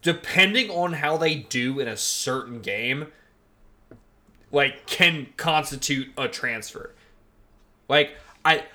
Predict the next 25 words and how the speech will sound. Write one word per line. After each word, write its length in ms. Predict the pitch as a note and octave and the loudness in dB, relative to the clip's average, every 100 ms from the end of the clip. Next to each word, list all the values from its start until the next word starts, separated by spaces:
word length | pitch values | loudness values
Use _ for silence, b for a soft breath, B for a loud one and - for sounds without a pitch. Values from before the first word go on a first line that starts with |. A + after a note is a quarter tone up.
| - | 0
I, 280 | D3 F#3+ F#3+ - | 6 6 4 0
I 100 | E3 | 0
can't 420 | E3 G#3 A#3+ B3 | 0 0 0 0
think 320 | - F#3 G#3 - | 2 2 2 0
of 140 | C#3+ | 2
another 340 | C#3+ C3+ C#3+ | 2 2 2
time 400 | C#3 C3+ C#3 A#2 - _ | 0 -2 -4 -4 -8 _
when 380 | B2+ B2 A2+ G#2+ - | -2 -2 -2 -8 -6
a 140 | B2 | -4
team, 580 | G#2+ - D3 D3+ E3 D#3+ | -4 -4 -4 -4 -4 -4
like, 320 | C3 A#2 - - _ _ | 0 -2 -2 -20 _ _
depending 420 | D3 C#3+ D#3+ F#3 G#3 | 2 4 6 6 4
on 80 | |
how 140 | F3+ F3 | 4 4
they 120 | F3+ | 4
did 200 | E3+ D#3+ | 4 2
in 160 | A#2+ C3 | 2 -2
a 80 | |
single 420 | A#2+ - D3+ D3+ D#3 | -2 -2 -2 -2 0
result, 600 | D3 A2 A2+ C#3 - - b b b b _ _ _ _ - | 0 0 -2 -2 -4 -12 b b b b _ _ _ _ -2
like, 280 | A#2 G#2+ | -2 -2
depended 480 | - C#3+ C#3 D3 D3 | -2 2 4 2 2
on 240 | C3+ C3 C#3+ | 0 0 0
a 60 | |
transfer. 520 | B2+ E3+ F#3 D3 G#2+ | 0 0 -2 -2 -6